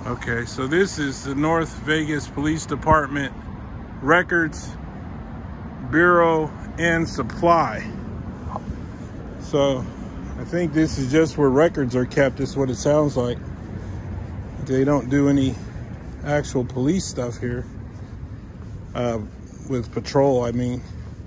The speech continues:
Maybe people come here just to get their, uh,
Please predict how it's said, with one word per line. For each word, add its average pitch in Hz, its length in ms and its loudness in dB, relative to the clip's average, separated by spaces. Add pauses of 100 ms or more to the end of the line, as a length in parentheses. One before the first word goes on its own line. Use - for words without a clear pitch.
(1400)
Maybe 135 240 2
people 139 340 2
come 139 260 4
here 139 160 4
just 127 300 -2
to 120 80 -6
get 127 320 -2
their, 123 300 -2
uh, 110 260 -6